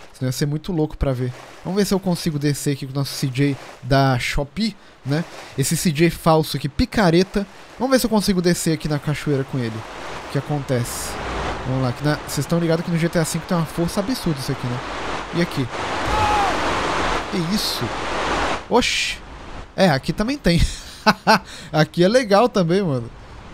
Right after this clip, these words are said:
Ó, deu pra, deu pra fazer uma graça aqui, pelo menos. Ó, ficou legal.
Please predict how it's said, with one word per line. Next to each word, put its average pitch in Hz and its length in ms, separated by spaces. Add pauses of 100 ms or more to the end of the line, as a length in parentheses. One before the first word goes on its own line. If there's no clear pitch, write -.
(160)
Ó, 156 140
deu 139 160
pra, 202 720
deu 143 100
pra 156 100
fazer 190 220
uma 208 140
graça 160 420
aqui, 135 140
pelo 127 180
menos. 127 220 (520)
Ó, 127 240
ficou 185 200
legal. 151 360